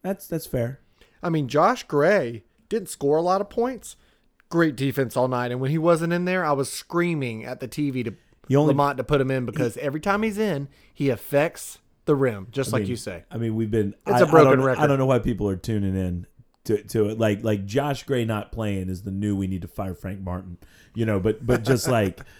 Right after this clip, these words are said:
Speaker 1: like, it, it, he only played twenty minutes. He only played twenty minutes. And every time he was in, he shut that guy down. And every time he was out,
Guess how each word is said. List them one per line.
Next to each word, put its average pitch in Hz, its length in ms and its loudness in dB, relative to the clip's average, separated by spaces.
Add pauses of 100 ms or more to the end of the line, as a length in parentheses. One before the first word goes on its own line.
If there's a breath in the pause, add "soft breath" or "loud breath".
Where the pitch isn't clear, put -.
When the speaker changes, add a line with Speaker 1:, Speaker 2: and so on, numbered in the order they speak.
(220 soft breath)
Speaker 1:
like, 107 500 -2
it, 127 240 -8
it, - 100 -14 (460)
he 175 180 2
only 226 160 2
played 202 220 4
twenty 196 220 -2
minutes. 190 420 -2 (160)
He 156 140 0
only 170 160 0
played 165 240 -4
twenty 151 160 -4
minutes. 131 260 -4
And 120 140 -4 (120)
every 180 380 0
time 160 300 -4
he 147 60 0
was 135 180 -2
in, 110 340 -4 (220 soft breath)
he 107 120 -4
shut 120 280 -4
that 113 160 -2
guy 104 160 -4
down. 92 340 -6 (300 soft breath)
And - 200 -16
every 131 240 0
time 123 280 -4
he 113 80 -4
was 98 180 -2
out, 90 380 -6